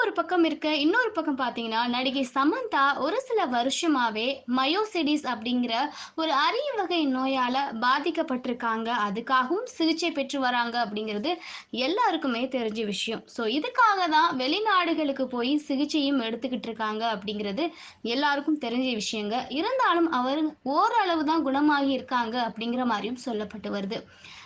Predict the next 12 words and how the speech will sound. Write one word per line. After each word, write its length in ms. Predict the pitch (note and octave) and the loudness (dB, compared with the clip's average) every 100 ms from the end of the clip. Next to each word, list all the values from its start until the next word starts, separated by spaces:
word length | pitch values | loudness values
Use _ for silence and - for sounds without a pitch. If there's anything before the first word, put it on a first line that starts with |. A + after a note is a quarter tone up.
| - | -2
இன்னும் 360 | D#4+ F#4+ C5 | 2 2 2
சிகிச்சை 560 | C5+ - F4 G#4+ G#4 G4 | 0 -2 0 0 0 -2
தொடர்ந்துட்டு 560 | - - F4 F#4+ F4+ D4+ | 0 2 4 2 2 2
தான் 220 | D#4+ D4+ | 4 4
இருக்குது 480 | C4 C#4+ D4 C#4 C#4+ A#3+ | 2 0 0 0 0 0
அப்படிங்கிற 440 | A3+ C#4 B3 C4 C4 | -2 -4 -2 0 0
மாதிரியும் 720 | B3 A3+ G#3 G#3+ B3+ E4 E4 - - | 0 0 -2 0 2 2 0 -8 -2
அவங்களோட 680 | A#3 C4 F#4 B4+ B4 G4 E4 | 2 4 2 2 2 4 2
சமூக 500 | E4 D4 D4 E4+ F4+ | 2 4 4 4 2
வலைதளத்தை 640 | C#4 C#4 D#4 D#4+ D4+ C#4 | 0 0 2 2 0 0
பார்க்கும்போது 580 | C4 A#3+ B3+ B3 A3 C#4 | -2 -2 0 0 0 0
நமக்கு 340 | D4 B3 A3 | 0 0 -2